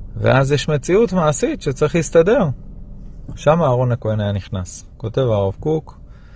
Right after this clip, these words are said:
אהרון הכהן היה נמצא עם עם ישראל בתוך החיים המעשיים שלהם. משה רבנו היה מעלה אותם לאורות נשגבים,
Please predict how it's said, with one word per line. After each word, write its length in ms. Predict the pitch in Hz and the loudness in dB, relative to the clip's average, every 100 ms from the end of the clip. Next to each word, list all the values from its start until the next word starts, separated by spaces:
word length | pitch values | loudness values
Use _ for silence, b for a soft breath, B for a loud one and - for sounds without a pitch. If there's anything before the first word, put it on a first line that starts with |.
| b - - | b -20 -6
אהרון 440 | 107 104 107 147 143 | 0 2 4 2 2
הכהן 600 | 131 117 131 139 143 143 - | 0 -2 0 0 0 -2 -4
היה 500 | 110 113 123 131 135 | 0 2 2 2 0
נמצא 440 | 117 113 113 - 131 | 0 0 0 0 2
עם 300 | 123 120 117 | 2 0 -2
עם 260 | - 131 135 | -2 0 2
ישראל 840 | 123 - 117 117 120 139 139 143 - - | 0 -2 -4 -2 0 0 0 -4 -6 -6
בתוך 600 | 110 113 - 139 135 - | -2 0 0 0 0 0
החיים 420 | 110 117 120 127 | -4 -2 -2 0
המעשיים 600 | 113 107 107 - 117 123 | 0 0 -2 -2 -2 0
שלהם. 420 | - 107 92 90 | 0 0 0 -4
משה 200 | 98 131 | -4 -2
רבנו 320 | 131 127 131 | 0 0 0
היה 160 | 123 123 | 0 0
מעלה 320 | 117 113 127 | 0 0 2
אותם 280 | 127 120 113 | 0 0 0
לאורות 440 | 110 107 117 127 | 0 2 2 0
נשגבים, 600 | 120 104 107 101 120 147 | 0 -2 0 0 0 -2